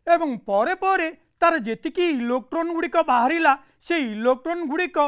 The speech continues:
ଗୋଟେ ନିର୍ଦ୍ଦିଷ୍ଟ ପଥରେ ଯାଇକି ସେମାନେ କ'ଣ କରନ୍ତି ନା ଏଟିପି ତିଆରି କରନ୍ତି। ଦେଖ ପିଲାମାନେ,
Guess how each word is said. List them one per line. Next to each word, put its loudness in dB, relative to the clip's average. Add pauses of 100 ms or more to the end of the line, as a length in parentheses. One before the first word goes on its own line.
(260)
ଗୋଟେ -2
ନିର୍ଦ୍ଦିଷ୍ଟ -6 (200)
ପଥରେ -4
ଯାଇକି -4 (300)
ସେମାନେ -6
କ'ଣ -6
କରନ୍ତି 0 (280)
ନା 2 (100)
ଏଟିପି -8 (540)
ତିଆରି -8
କରନ୍ତି। -14 (580)
ଦେଖ -6
ପିଲାମାନେ, -2